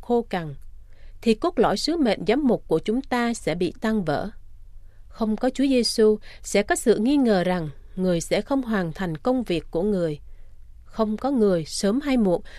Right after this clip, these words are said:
chúng ta sẽ rơi vào sự u sầu bi quan của những người nói, "Mọi thứ đều tồi tệ."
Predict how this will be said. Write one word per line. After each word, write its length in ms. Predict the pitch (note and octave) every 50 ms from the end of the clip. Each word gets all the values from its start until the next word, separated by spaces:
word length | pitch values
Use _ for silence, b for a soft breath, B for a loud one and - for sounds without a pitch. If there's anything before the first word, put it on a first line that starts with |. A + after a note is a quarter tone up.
| B B -
chúng 180 | A#3 B3+ C#4+
ta 260 | - - A3+ G#3+ G#3+ G#3+
sẽ 220 | - G#3 G#3+ A#3+
rơi 160 | D4+ D#4+ D#4
vào 140 | - A3+ F#3
sự 260 | - - F#3 - - -
u 180 | - C#4 C#4+ C4+
sầu 340 | - - A3+ F3+ E3 D3+
bi 200 | D#3 F3+ A3 A#3+ A#3 -
quan 300 | B3 A#3+ A#3 A#3+ A#3+ A#3+
của 140 | - E3+ E3
những 240 | E3+ E3+ G#3+ A#3+ A#3+
người 200 | G#3+ F#3+ E3 D#3
nói, 340 | D#3+ E3 E3+ F3+ G#3+ - - b b b b b b b b -
"Mọi 180 | F3 F3 - - -
thứ 240 | - A3 A3+ C4 D4+
đều 280 | A3 F#3 E3 E3+ D#3 C#3 C3+ - -
tồi 220 | F3+ D#3+ D#3 D3 -
tệ." 220 | - D3+ C#3+ -